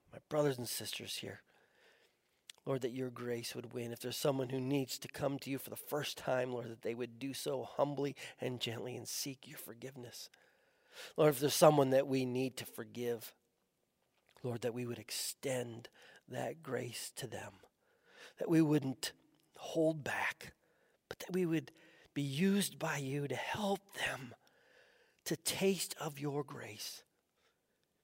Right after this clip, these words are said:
And Lord, if there's someone we need to apologize to, Lord, give us the strength to do so.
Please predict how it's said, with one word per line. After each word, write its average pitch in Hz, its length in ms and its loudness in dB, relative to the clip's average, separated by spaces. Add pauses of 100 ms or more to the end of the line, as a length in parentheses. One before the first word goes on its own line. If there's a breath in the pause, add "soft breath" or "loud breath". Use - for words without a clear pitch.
(540)
And 135 120 0
Lord, 131 160 4
if 113 80 -6
there's 127 160 -4
someone 117 320 -2
we 117 100 -4
need 120 160 -4
to 107 60 -6
apologize 113 640 -4
to, 120 260 -8 (340 loud breath)
Lord, 139 260 0
give 165 160 2
us 139 160 -4
the 139 80 -4
strength - 440 -4
to - 80 -12
do 110 200 -14
so. - 280 -12